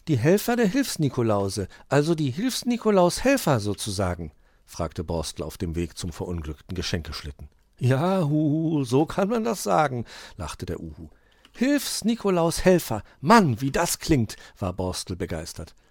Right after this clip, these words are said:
"Ja, miau, mir gefällt das auch sehr gut", stimmte Mauz zu.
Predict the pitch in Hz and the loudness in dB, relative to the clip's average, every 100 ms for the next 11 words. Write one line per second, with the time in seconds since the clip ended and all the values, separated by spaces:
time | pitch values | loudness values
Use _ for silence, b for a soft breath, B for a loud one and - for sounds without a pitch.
0 | b b _ 139 131 160 170 139 123 110 | b b _ 0 2 2 0 -2 0 0
1 | 117 123 110 127 131 147 160 170 175 - | 2 2 0 -2 -2 -2 -2 -2 -2 -2
2 | 143 165 196 180 139 104 98 B B - | -4 -2 0 0 0 -6 -8 B B -10
3 | 98 87 92 78 90 - - 85 | -8 -6 -6 -8 -10 -12 -12 -12